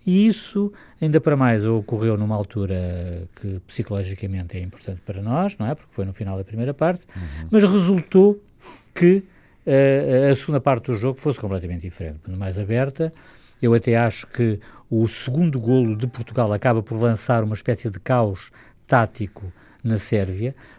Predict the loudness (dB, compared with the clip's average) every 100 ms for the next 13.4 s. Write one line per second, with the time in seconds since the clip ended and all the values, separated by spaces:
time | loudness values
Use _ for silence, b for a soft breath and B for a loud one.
0 | _ -2 -2 -2 -2 -2 -4 b b -6
1 | -2 -2 -2 -4 -4 -2 -4 -2 -4 -2
2 | -4 -4 -4 -2 -4 -6 -6 -6 -8 -6
3 | -2 -2 -4 -12 _ _ _ -6 -2 0
4 | 0 -4 B B B B 2 4 4 0
5 | -4 B 0 2 2 0 -2 -4 -4 0
6 | 0 2 2 0 0 2 2 0 -2 -2
7 | -2 -2 -2 -2 -4 -4 -2 -2 -2 -6
8 | -6 -6 -6 -6 -8 -6 -8 -4 0 2
9 | 0 -4 B B B B 0 2 4 2
10 | 0 -4 -4 0 -2 0 -2 -2 0 0
11 | 0 -6 -6 -4 -2 -2 0 0 -2 -2
12 | -2 -2 -6 -10 -6 -6 -4 -6 -6 -8
13 | -4 -2 0